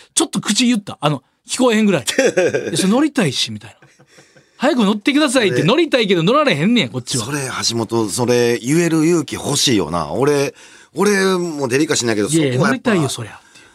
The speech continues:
Speaker 1: ちっちゃい声で言ったけど。
Speaker 2: 「乗りたいよ、そりゃ」って普通に言いたいよな。
Speaker 1: うん。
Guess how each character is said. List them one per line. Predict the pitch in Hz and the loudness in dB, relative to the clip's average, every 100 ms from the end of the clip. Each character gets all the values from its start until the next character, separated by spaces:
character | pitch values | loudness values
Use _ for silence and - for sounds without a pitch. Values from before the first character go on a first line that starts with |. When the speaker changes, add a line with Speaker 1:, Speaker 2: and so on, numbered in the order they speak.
| _ | _
Speaker 1:
ち | - | -10
っ | - | -4
ち | 226 | -2
ゃ | |
い | |
声 | 147 | -2
で | 120 | -4
言 | 107 | -10
っ | |
た | - | -14
け | - | -2
ど。 | |
Speaker 2:
「乗 | 220 | 0
り | 254 | 2
た | 285 | 0
い | |
よ、 | 151 | 2
そ | 147 | 2
り | |
ゃ」 | 123 | 2
っ | 101 | 0
て | - | -4
普 | 139 | -6
通 | 143 | 0
に | 147 | 0
言 | 185 | 2
い | 202 | 0
た | |
い | 113 | -2
よ | 78 | -4
な。 | 69 - - | -14 -20 -18
Speaker 1:
う | |
ん。 | 120 127 | -18 -18